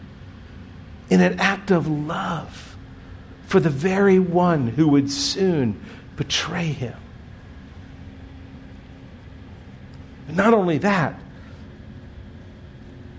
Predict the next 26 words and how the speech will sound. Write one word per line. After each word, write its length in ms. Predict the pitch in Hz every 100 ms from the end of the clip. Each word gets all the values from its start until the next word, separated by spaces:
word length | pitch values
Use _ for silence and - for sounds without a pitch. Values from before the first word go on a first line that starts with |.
| - -
in 140 | 160
verse 320 | 147 202 - - -
twenty-six, 960 | - 202 202 160 - 170 113 - - - - - - - - - - - - - -
Jesus 540 | - 240 190 185 - - -
answered, 680 | 180 190 190 160 135 127 - - - - - - - - - - - - - - - - - - - - - - - - - - - - - - - - -
"It 120 | 196
is 200 | 180 175
he 260 | - 214 240
to 120 | 226
whom 300 | 170 180 180
I 120 | 170 170
will 140 | 170
give 280 | 127 170 143
this 220 | 160 -
morsel 500 | 151 156 170 170 156
of 140 | 139
bread 420 | 139 160 143 117 120
when 140 | 131
I 160 | 123 123
have 220 | 131 -
dipped 260 | 185 185
it, 240 | 120 - - - - - - -
who 120 | -
will 160 | 147 131
betray 440 | 127 139 - 180
him." 320 | 165 123 95